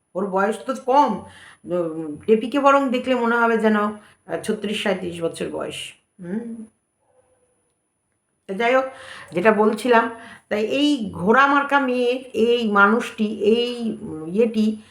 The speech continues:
এ বলে নাকি, আহ, যে বাচ্চা সন্দীপরা যেটা করে কৃষাণুকে নিয়ে, ওটা হচ্ছে লোক দেখানো,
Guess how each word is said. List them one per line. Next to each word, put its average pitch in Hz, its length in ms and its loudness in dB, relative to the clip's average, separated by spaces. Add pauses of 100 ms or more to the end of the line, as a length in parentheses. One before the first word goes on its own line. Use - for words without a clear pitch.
(200)
এ 302 280 0
বলে 285 420 2
নাকি, 254 480 -2 (400)
আহ, 175 560 2
যে 214 240 6
বাচ্চা 220 800 2 (140)
সন্দীপরা 226 420 2
যেটা 226 280 -2
করে 226 300 4
কৃষাণুকে 226 560 -2
নিয়ে, 277 120 -2
ওটা 269 100 -4
হচ্ছে 277 180 -4
লোক 202 380 4
দেখানো, 156 460 -6